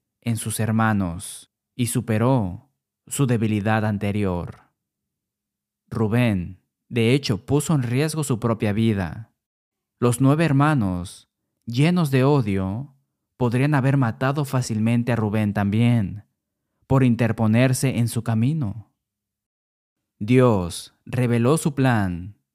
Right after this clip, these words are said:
para salvar a su familia, salvar a Egipto y salvar al mundo a través de los sueños adolescentes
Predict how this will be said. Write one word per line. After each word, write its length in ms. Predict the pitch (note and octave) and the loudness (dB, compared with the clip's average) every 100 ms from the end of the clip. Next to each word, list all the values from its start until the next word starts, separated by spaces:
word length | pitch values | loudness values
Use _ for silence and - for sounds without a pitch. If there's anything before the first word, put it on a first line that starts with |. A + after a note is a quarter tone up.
| _ | _
para 180 | B2 A2+ | -4 -2
salvar 420 | - A2 A2+ A#2 | -2 -2 0 0
a 60 | A2+ | 0
su 140 | A2+ | -4
familia, 800 | G#2 G#2 G#2+ G2+ F2+ E2 - _ _ _ _ - | -4 -2 0 -2 -4 -8 -14 _ _ _ _ -6
salvar 560 | B2+ A2 A2 A#2+ C3 | -2 0 0 0 0
a 160 | A2+ A#2 | -2 -4
Egipto 880 | G#2 C3 A#2+ - F#2+ F2 G#2+ A#2+ _ _ _ _ _ | -4 -4 -4 -4 -8 -6 -8 -14 _ _ _ _ _
y 120 | C3 | -4
salvar 400 | A#2 A#2 A2 B2 | -2 -2 0 0
al 120 | C3+ | 0
mundo 760 | A#2 B2+ D#3 A#2 F#2+ F2 G2+ - _ _ _ _ - | 2 2 0 -2 -4 -6 -8 -12 _ _ _ _ -8
a 140 | A2 | -6
través 460 | A#2+ A2 A2 C3+ C#3 | -2 -2 0 0 0
de 80 | |
los 160 | B2+ A2+ | -2 -2
sueños 360 | B2 A#2 A#2+ A#2+ | 0 0 0 -2
adolescentes 1200 | G#2+ G#2 G2 - A#2 G#2 F#2 F2 F2 - - | -4 -4 -4 -4 -2 -2 -4 -6 -8 -12 -16